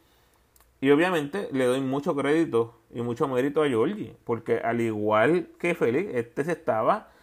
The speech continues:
enfrentando a refuerzos todas las noches. <laughs> Hodge, Angelito, Stockton, Holloway, Yerreel, Barea. O sea, meritorio, indudablemente. Pero de nuevo, el mayor progreso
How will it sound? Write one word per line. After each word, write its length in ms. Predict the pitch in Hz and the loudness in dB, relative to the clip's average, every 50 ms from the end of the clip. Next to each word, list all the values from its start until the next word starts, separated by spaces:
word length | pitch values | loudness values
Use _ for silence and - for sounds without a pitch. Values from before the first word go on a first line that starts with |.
| - _ - | -20 _ -10
enfrentando 580 | - 147 147 156 151 147 143 143 139 127 131 143 | -8 -6 -4 -2 -2 -2 -2 -2 -2 -2 0 -2
a 60 | 151 | -2
refuerzos 680 | 160 180 185 175 - - 127 123 117 113 - 98 - - | -2 -2 -4 -4 -4 -2 -2 -2 -2 -4 -6 -10 -6 0
todas 240 | - - - 120 123 | 2 2 4 4 2
las 140 | 135 139 | 0 -2
noches. 420 | 143 113 107 113 139 - - 311 - - _ - | -2 -4 -6 -6 -6 -6 -8 -8 -8 -10 _ -10
<laughs> 760 | 277 - - - 247 285 - - 180 - - 156 156 151 - | -10 -8 -8 -8 -10 -10 -10 -10 -12 -8 -6 -6 -6 -4 0
Hodge, 400 | - 143 180 190 156 - - - _ _ - - - - | 2 2 4 2 2 -4 -8 -20 _ _ -20 -20 -8 -2
Angelito, 840 | - 147 147 139 147 139 131 131 143 165 208 196 - 147 113 - - - 127 - | 0 0 0 2 0 2 2 2 2 2 0 0 2 2 0 0 -2 -12 -20 -20
Stockton, 540 | - - - 151 160 185 185 - 170 147 131 | -10 0 4 6 6 6 6 2 -4 -4 -2
Holloway, 560 | 123 139 160 185 196 180 156 127 113 104 - - - | 2 2 4 4 4 4 4 4 2 2 -2 -2 2
Yerreel, 720 | 131 143 143 156 143 135 131 139 160 190 185 151 113 - _ _ _ _ _ - | 2 4 4 4 4 2 4 4 2 2 2 0 -4 -6 _ _ _ _ _ 0
Barea. 520 | 131 131 123 120 123 143 170 160 123 107 113 | 4 6 6 6 6 4 4 2 2 0 -2
O 60 | 110 | -2
sea, 460 | - 135 113 104 95 - - _ _ _ _ - | 0 2 2 2 0 -4 -10 _ _ _ _ -6
meritorio, 840 | 160 156 160 165 160 160 151 147 151 156 151 151 139 117 101 92 - - _ _ _ _ _ _ _ _ _ - | -2 4 6 6 6 6 6 6 6 6 6 6 4 2 -2 -6 -8 -14 _ _ _ _ _ _ _ _ _ -6
indudablemente. 800 | 127 131 131 131 131 127 131 131 123 110 104 98 - 92 - - _ _ | -4 0 0 2 2 2 2 0 -2 -4 -6 -8 -12 -14 -16 -16 _ _
Pero 200 | - 143 135 135 | -2 0 2 2
de 100 | 135 127 | 2 2
nuevo, 460 | 123 127 127 120 110 107 - - - - | 0 0 0 0 0 0 -2 -6 -6 -2
el 200 | 135 135 135 135 | 0 0 0 0
mayor 500 | 135 135 131 127 123 139 160 185 185 - - | 0 -2 0 0 4 4 2 2 2 -4 -12
progreso 880 | - - 156 147 143 135 127 127 127 127 131 127 123 - - 98 - | -8 -2 0 2 2 2 2 2 2 4 2 2 0 -2 -8 -10 -12